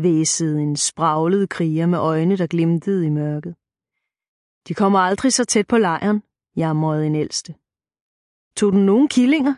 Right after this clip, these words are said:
spurgte en anden kriger, idet han drejede sit brede hoved hen mod katten ved siden af sig. "Ikke denne gang," sagde den sølvfarvede dronning.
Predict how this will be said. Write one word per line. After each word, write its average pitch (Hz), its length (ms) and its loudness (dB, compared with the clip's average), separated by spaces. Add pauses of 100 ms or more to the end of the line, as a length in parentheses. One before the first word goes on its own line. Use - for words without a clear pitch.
spurgte 170 420 0
en 160 100 0
anden 151 220 0
kriger, 156 360 -4
idet 156 240 0
han 190 120 2
drejede 160 360 0
sit - 200 -6
brede 170 340 2
hoved 160 300 0
hen 214 160 0
mod 220 180 0
katten 170 400 -2
ved 180 80 -2
siden 180 360 0
af 147 160 -4
sig. 160 140 -10 (1040)
"Ikke 220 260 2
denne 185 240 4
gang," 175 280 -2 (420)
sagde 156 280 0
den 160 100 0
sølvfarvede 151 760 0
dronning. 151 420 -4